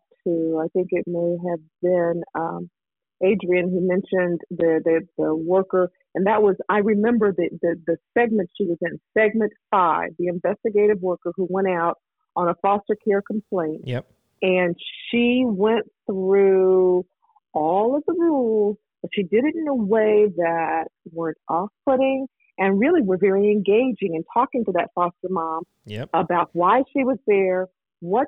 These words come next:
Speaker 1: she had to do. She looked at every single thing in that apartment, um, all the while teaching as she was going through her process,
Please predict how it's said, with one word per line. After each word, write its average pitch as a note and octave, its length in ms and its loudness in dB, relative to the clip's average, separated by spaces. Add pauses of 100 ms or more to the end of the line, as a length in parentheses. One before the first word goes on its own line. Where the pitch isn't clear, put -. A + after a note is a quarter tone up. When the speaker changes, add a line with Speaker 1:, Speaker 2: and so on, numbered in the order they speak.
(140)
Speaker 1:
she C4 260 -2
had A3+ 140 0
to A3 80 -4
do. F#3 260 -2 (500)
She F4+ 220 6
looked C#4 240 -2
at F#3 80 0 (140)
every B3 420 -2
single C4 340 -2
thing A#3+ 200 0
in A#3 100 0
that G#3+ 160 0
apartment, F3+ 560 -6 (560)
um, F#3 400 2 (220)
all B3 240 4
the C#4 80 -2
while G3 520 0 (240)
teaching G3+ 520 -6 (360)
as G#3 300 2
she B3 100 -2
was A3+ 160 -4
going B3+ 260 0
through C4 160 -6
her C4+ 140 -2
process, D#4 500 -2